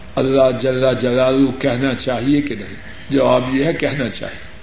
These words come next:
اللہ کا نام بھی عزت و تکریم سے لیا جائے، لیکن آن حضرت صلی اللہ علیہ وسلم کے نام مبارک کے ساتھ جو آپ پر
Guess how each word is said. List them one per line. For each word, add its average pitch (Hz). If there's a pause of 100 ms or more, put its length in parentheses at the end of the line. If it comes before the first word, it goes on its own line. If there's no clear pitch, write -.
(1300)
اللہ 120
کا 123
نام 123
بھی 143 (140)
عزت 127
و 123
تکریم 139
سے 139
لیا 127
جائے، 127
لیکن 135 (1500)
آن 139
حضرت 165
صلی 139
اللہ 139
علیہ 131
وسلم 135
کے 131
نام 127 (160)
مبارک 135
کے 131
ساتھ 104 (1000)
جو 135 (160)
آپ 139
پر 139